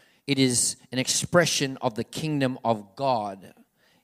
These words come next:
It is actually what the world needs. And there can be great diversity, but it must be connected to a great singularity,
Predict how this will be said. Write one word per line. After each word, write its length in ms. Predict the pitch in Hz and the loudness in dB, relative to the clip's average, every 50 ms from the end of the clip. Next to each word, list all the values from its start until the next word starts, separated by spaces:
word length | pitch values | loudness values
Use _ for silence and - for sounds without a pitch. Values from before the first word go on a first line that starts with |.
| _ - | _ 6
It 160 | 139 143 143 | 6 8 8
is 240 | 143 143 139 123 - - | 8 6 4 2 -2 -4
actually 540 | - 151 160 165 - - - - - 156 151 | -2 -2 -2 -2 -2 -4 -4 -4 -2 -2 -2
what 240 | 139 131 135 - - | 0 0 0 0 0
the 80 | 123 120 | -4 -4
world 560 | 117 123 139 143 139 135 131 135 127 - 113 | 0 2 4 4 6 6 6 6 4 2 -6
needs. 720 | 123 123 123 123 113 101 98 98 95 95 - - - - - _ - - - - - - - - | -2 0 0 0 0 -4 -6 -8 -8 -8 -6 -6 -6 -8 -10 _ -20 -20 -20 -20 -20 -20 -8 -2
And 160 | - 135 135 | 0 2 2
there 80 | 139 139 | 2 0
can 180 | 135 - 151 135 | 0 -2 -4 -2
be 120 | 131 127 | -4 -2
great 320 | 117 135 143 147 151 147 | 4 6 6 6 6 4
diversity, 800 | - 170 147 147 135 123 - - - 120 104 101 98 92 95 _ _ _ _ _ - - - | -2 -2 0 0 0 0 0 -2 -4 -6 -8 -10 -12 -14 -18 _ _ _ _ _ -20 -10 -2
but 120 | - 131 123 | 0 2 2
it 100 | 117 117 | 2 0
must 580 | 117 120 123 127 143 151 151 - - - - | 0 0 2 4 4 4 4 2 -2 -4 -2
be 120 | - 160 147 | -2 -2 -2
connected 540 | - - 156 139 127 123 123 - 131 117 - | 0 -2 0 0 0 -2 -2 -4 -6 -4 -2
to 120 | - 127 | 0 0
a 40 | 123 | 0
great 260 | 113 - 127 123 123 113 | 0 0 0 0 0 -2
singularity, 880 | - - 147 139 131 147 143 127 113 110 113 113 - - 120 117 104 | -6 -4 -4 -4 -2 -2 0 2 2 2 0 -2 -4 -6 -8 -8 -10